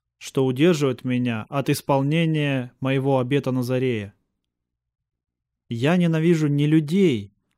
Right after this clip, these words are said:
а то, что удерживает меня от исполнения моего обета Назарея. Есть еще один стих.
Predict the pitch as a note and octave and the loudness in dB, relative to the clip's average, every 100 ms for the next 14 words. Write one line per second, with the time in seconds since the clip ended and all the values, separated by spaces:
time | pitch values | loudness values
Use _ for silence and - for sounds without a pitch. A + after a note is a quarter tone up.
0 | _ C3 C3 - F#3 G#3+ F#3+ A2+ - _ | _ -4 -4 0 2 4 2 0 -8 _
1 | _ _ _ - - D3+ C#3 C3 C3+ E3+ | _ _ _ -18 -4 0 2 2 4 2
2 | C3 B2 A2 A#2+ A#2 A2+ G#2 - C3+ C3 | 2 -4 -6 -4 -4 -4 -6 -8 -6 -4
3 | B2+ - B2+ C3 D3+ D#3 C#3 A#2+ A#2 B2+ | -6 -2 -2 0 0 0 0 -2 -2 -2
4 | C3 A#2 C3 C#3 B2+ A#2+ B2 A#2+ G#2+ G2 | -2 -2 -2 -2 -2 -4 -4 -6 -6 -10
5 | G#2 _ _ _ _ _ _ _ _ _ | -16 _ _ _ _ _ _ _ _ _
6 | _ _ _ _ A#1+ A#1+ A#1+ A#1+ A#1+ A#1+ | _ _ _ _ _ _ _ _ _ _
7 | _ _ _ _ _ _ _ _ _ C#3+ | _ _ _ _ _ _ _ _ _ 2
8 | E3 F#3 G3+ - F3+ C3 A#2+ - C3 - | 4 4 2 4 2 2 -4 -6 -6 -8